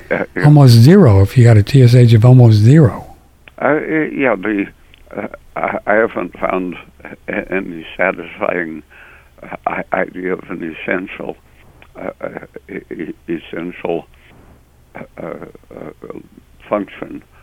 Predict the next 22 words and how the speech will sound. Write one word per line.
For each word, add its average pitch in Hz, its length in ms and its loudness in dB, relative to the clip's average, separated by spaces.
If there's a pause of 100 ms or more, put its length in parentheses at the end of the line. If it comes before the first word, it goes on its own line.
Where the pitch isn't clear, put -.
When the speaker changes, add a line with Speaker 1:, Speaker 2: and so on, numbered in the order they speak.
(240)
Speaker 1:
of 90 160 -8 (180)
T - 140 -8
S 78 200 -14
H. - 380 -14 (300)
As 87 180 -8
far 87 180 -4
as 78 100 -12
I 92 180 -4
can 87 160 -10
tell, 90 260 -8
it's - 140 -8 (680)
all 98 460 0 (160)
pro-inflammatory. 85 1500 -6
Speaker 2:
It's - 180 0
pro-inflammatory. 110 1080 4
Wow. 117 400 0 (560)
It's - 100 -20
crazy. 147 520 2 (1000)
So 151 220 4
his 131 80 6
second 214 320 4
question, 139 640 2